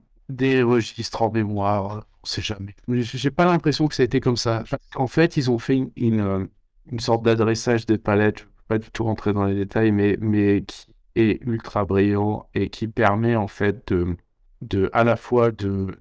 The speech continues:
de gérer la compatibilité, d'avoir une, un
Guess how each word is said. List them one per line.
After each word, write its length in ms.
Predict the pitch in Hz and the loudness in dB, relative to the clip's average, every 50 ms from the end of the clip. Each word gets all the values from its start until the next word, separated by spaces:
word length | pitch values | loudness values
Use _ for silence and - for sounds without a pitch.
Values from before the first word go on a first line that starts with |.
| _ _ - | _ _ -12
de 120 | - 98 | -10 -10
gérer 560 | 92 - 110 117 113 107 110 117 117 117 110 | -8 0 2 2 2 4 4 4 4 4 4
la 200 | 101 98 90 87 | 4 0 -2 -2
compatibilité, 880 | - - 101 - - 113 113 - 120 113 107 - - _ _ - 113 113 | -4 -8 -8 -4 -4 -4 -4 -4 -6 -8 -8 -8 -12 _ _ 0 2 2
d'avoir 300 | 104 95 87 87 90 90 | 2 2 2 0 0 0
une, 120 | 90 90 - - | -2 -4 -6 -8
un 260 | - 95 95 92 87 | -10 -12 -12 -12 -12